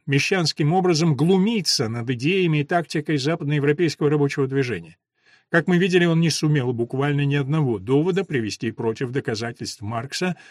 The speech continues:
о неизбежности превращения капиталистического строя в социалистический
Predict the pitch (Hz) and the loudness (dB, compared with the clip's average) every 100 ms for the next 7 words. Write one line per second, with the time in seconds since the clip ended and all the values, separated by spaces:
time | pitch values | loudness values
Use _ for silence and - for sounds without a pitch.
0 | - - 165 156 123 135 139 160 156 147 | -8 0 2 2 0 0 2 0 -2 -4
1 | 135 113 101 147 143 139 139 143 139 - | -2 -2 0 0 0 -2 -6 -4 -4 -2
2 | 98 - 107 104 - 220 214 - 151 147 | -6 -6 -6 -6 2 4 4 2 0 0
3 | 127 117 - - 202 - 233 | 0 -2 -4 -6 -6 -2 -2